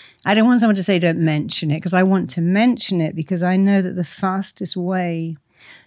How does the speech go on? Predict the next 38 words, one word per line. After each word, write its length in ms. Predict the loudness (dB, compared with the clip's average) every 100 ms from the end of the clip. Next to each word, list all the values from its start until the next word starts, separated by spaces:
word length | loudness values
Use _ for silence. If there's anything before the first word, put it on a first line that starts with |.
| -6
to 100 | -4
grow 400 | 0 4 6 4
someone's 560 | 2 0 0 2 0
self-esteem 800 | 0 0 0 -2 -6 -4 -2 0
is 100 | -2
by 200 | -2 -4
praise. 420 | -4 -2 0 2 0
So 80 |
first 240 | 2 2 2
we 80 | 2
have 160 | 0
this 180 | 0 -6
cultural 640 | -2 0 0 -2 -6 -4
thing, 420 | -4 -2 -2 -2 -4 -18 -20 -4
"Don't 200 | 2 4
mention 480 | 4 2 0 -2 -2
it." 100 | -2
You 40 |
say 120 | -2
to 60 | -2
someone, 200 | 0 -2
"Hey, 560 | -2 -2 -2 -2 -2 -6 -14 -20 -20 _ _ -4
I 80 | 2
love 160 | 2
that 180 | 2 -2
talk 260 | 0 -2 0
you 60 |
gave." 160 | 0 2
"Oh, 140 | 2
it 20 | 2
was 160 | 2
terrible. 480 | -4 -4 -4 -4 -6
Didn't 260 | -4 -4 0
you 100 | 2
notice? 680 | 2 2 0 -2 -2 0
I, 80 | -2
I, 380 | -2 -2 -2
I 80 | -4